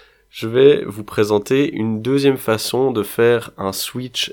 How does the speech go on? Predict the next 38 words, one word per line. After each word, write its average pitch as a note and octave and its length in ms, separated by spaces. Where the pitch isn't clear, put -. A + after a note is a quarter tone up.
émotionnel G#2+ 880
très - 240
rapidement. - 520
Alors, A2+ 340
il A2+ 80
me A2+ 80
semble D#3+ 280
que A#2+ 100
j'avais A2 300
abordé A2 500
déjà A#2 280
un A#2 60
peu A2+ 120
cette G#2 240
technique A#2+ 440
dans G2 200
un F#2+ 80
précédent A2 920
podcast A2 600
sur G2+ 360
la G2 140
gestion G2+ 360
des F#2+ 180
émotions. A#2+ 540
C'est - 180
une G#2+ 120
technique A2+ 560
que G2+ 80
l'on G2 120
retrouve A2 680
dans G#2+ 220
ma G#2+ 140
formation G2+ 720
Gestion G2 400
des G2+ 200
émotions, G2 420
guide G2 260
pratique. - 580